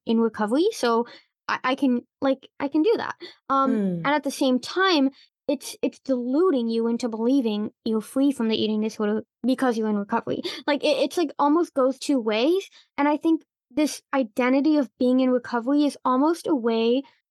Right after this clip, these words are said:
Speaker 1: for us to attempt to have the best of both worlds, to have the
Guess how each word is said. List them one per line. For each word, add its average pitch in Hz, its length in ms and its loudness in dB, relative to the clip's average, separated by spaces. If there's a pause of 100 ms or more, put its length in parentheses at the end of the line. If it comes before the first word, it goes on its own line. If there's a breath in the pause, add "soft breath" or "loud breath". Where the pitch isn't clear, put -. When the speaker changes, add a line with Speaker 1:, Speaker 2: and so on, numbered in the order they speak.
Speaker 1:
for 294 100 0
us 262 100 -4
to 294 180 0
attempt - 840 -2
to 339 100 0
have 294 260 0
the 262 80 2
best 233 320 -2
of 226 120 -4
both 208 280 -2
worlds, - 340 -6
to 269 120 0
have 247 340 -2
the 381 60 0